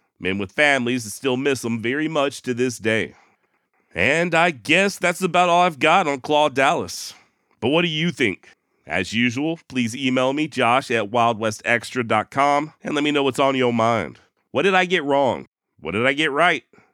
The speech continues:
Do you agree with any of my conclusions? Hit me up and let me know what you think, or just leave a comment down below. Thank you so much for listening. Hey, just real quick before you go,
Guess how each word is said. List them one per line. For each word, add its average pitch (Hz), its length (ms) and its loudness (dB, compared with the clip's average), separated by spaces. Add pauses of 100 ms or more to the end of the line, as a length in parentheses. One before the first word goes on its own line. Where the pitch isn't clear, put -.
(280)
Do 90 80 -6
you 110 160 -2
agree 151 420 -2
with 147 200 -4
any 151 140 0
of 147 80 0
my 147 180 2
conclusions? 147 960 -4 (180)
Hit 95 140 -4
me 131 160 0
up 135 160 0
and 127 100 0
let 131 140 0
me 131 80 -2
know 127 100 2
what 123 160 -4
you 101 60 -10
think, 120 420 -4 (140)
or 139 180 -2
just 113 240 -8
leave 127 140 -2
a 101 40 -10
comment 127 500 0
down 110 200 2
below. 92 460 -2 (460)
Thank 123 200 -2
you 165 120 -4
so 196 320 0
much 180 260 0
for 165 140 -2
listening. 160 560 0 (580)
Hey, 113 140 -4
just 113 200 -12
real 131 180 -4
quick 151 320 -4
before 123 280 -2
you 107 140 -2
go, 160 440 -2